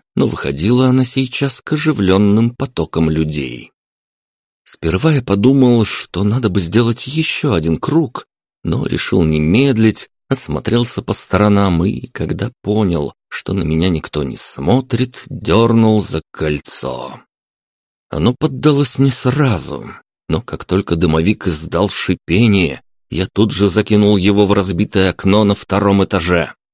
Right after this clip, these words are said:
Хорошо ещё, что никто не установил здесь видеокамеры. Для пущей верности я прошёлся дальше по улице. Лёгкий хлопок мне удалось расслышать без труда. Обернувшись на звук, я заметил клубы дыма,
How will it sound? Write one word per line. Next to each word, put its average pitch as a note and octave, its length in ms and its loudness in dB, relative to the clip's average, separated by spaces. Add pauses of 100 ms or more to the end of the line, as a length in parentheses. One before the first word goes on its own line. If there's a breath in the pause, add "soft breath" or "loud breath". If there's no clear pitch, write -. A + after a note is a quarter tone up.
(380)
Хорошо - 420 -6
ещё, - 320 -4
что - 220 -4
никто A2+ 320 0
не G2+ 120 4
установил G#2 640 2
здесь G2 520 -2
видеокамеры. F#2+ 1120 0 (1000)
Для D#2 220 0
пущей - 380 -6
верности F#2+ 600 -2
я B2+ 140 -2
прошёлся A#2+ 540 -2
дальше A#2+ 420 0
по - 80 -6
улице. F2+ 640 0 (540)
Лёгкий G2 380 -2
хлопок - 640 -6
мне C#3+ 180 2
удалось C3 400 4
расслышать G#2 720 -2
без E2 280 -4
труда. G2+ 540 -2 (640)
Обернувшись D2 760 -4
на F2 140 0
звук, E2+ 400 -6
я E2 160 0
заметил F#2+ 420 0
клубы F#2+ 460 2
дыма, E2+ 540 2